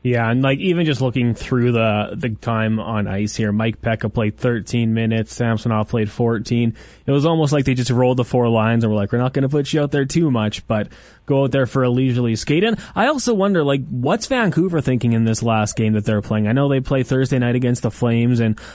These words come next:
uh, that's gonna be probably a, a snooze game to watch, uh, 'cause it hasn't happened yet, as you and I talk. But I mean, for them, they might have a few players out there that might be running around because they want to maybe send a message to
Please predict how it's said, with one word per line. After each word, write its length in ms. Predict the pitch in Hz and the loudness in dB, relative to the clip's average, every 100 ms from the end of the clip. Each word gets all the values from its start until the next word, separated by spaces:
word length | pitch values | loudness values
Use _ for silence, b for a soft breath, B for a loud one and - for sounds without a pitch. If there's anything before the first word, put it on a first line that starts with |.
| B | B
uh, 200 | 113 101 | 0 0
that's 220 | 117 123 | 0 0
gonna 140 | 135 113 | 0 0
be 140 | 110 | 0
probably 400 | 104 107 101 104 | 0 -2 0 0
a, 180 | 98 - | -2 -4
a 60 | 113 | -8
snooze 340 | - 123 120 113 | -4 0 0 0
game 220 | 117 110 | 0 0
to 100 | 113 | 0
watch, 380 | 107 110 113 107 | 2 2 0 0
uh, 120 | 95 | -2
'cause 180 | 117 104 | -2 -2
it 80 | 110 | 0
hasn't 260 | 123 113 | 0 0
happened 380 | 120 113 107 104 | 0 0 0 0
yet, 180 | 104 95 | 0 -2
as 180 | 110 127 | -2 0
you 140 | 120 | 0
and 100 | 107 | 0
I 180 | 92 98 | 0 -2
talk. 340 | - 110 120 B B B | 0 0 -2 B B B
But 240 | - 160 - - _ _ _ - | 0 0 -2 -20 _ _ _ -4
I 100 | 165 | 0
mean, 320 | 170 165 110 - | 0 -2 -6 -4
for 180 | 160 | 0
them, 200 | 156 180 | 2 2
they 100 | 208 | 2
might 240 | 139 131 156 | 2 2 2
have 80 | 156 143 | 2 0
a 20 | |
few 300 | - 147 139 | 0 0 0
players 380 | - 143 151 143 | 0 2 2 2
out 180 | 147 | 0
there 220 | 139 135 156 | 0 0 2
that 100 | 131 | 2
might 180 | 156 | 2
be 120 | 160 165 | 2 2
running 260 | 165 185 | 2 2
around 320 | 170 175 214 | 2 2 2
because 320 | 123 107 120 113 | 2 0 0 0
they 140 | 123 | 0
want 320 | 127 135 131 | 2 2 0
to 400 | - 135 135 139 | 0 2 2 2
maybe 320 | 120 123 139 | 2 2 0
send 280 | 120 139 143 | 0 0 2
a 20 | 143 | 2
message 420 | 147 143 143 - | 0 0 -4 -2
to 240 | 143 139 | 0 0